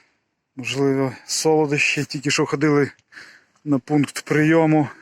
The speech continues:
Багато картоплі, ковбаси, консервації, одежу люди везуть, хто чи може, допомагає. І ми вирішили долучитися. І ви не будьте сторонніми і байдужими. Долучайтеся, допомагайте.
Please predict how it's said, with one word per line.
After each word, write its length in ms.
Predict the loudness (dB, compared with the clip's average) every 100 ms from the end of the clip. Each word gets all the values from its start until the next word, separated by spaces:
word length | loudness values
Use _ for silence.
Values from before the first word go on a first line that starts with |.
| _
Багато 460 | -14 -4 0 0 -2
картоплі, 580 | -6 -4 0 -2 0 -4
ковбаси, 680 | 0 -2 0 -4 0 0 0
консервації, 920 | -2 -4 -2 0 0 0 -2 -2 -4 -6 -20 -20 -20 _
одежу 480 | -4 2 2 2 2
люди 260 | 0 2 2
везуть, 360 | 2 2 0
хто 360 | -2 0 0 2
чи 200 | 0 0
може, 320 | 2 2 0
допомагає. 640 | -2 0 0 0 -2 -4 -8 _ -20 _ _ _ _ _ _ -8
І 60 | 0
ми 420 | 2 4 2 0 0
вирішили 460 | 0 0 0 0
долучитися. 580 | 0 -2 -2 -4 -2 0
І 100 | 2
ви 120 | 2
не 100 | 0
будьте 460 | 0 -2 -2 -2 -2 _ _ _ _ _ _ _ -20 -20 -20 -10
сторонніми 800 | -8 -2 2 4 4 4 4 2
і 20 |
байдужими. 640 | 2 0 -2 -4 -2 -2 -2 -6 -2
Долучайтеся, 800 | 0 0 0 2 0 -2 -8
допомагайте. 760 | -4 -4 0 0 0 -2 -4 -10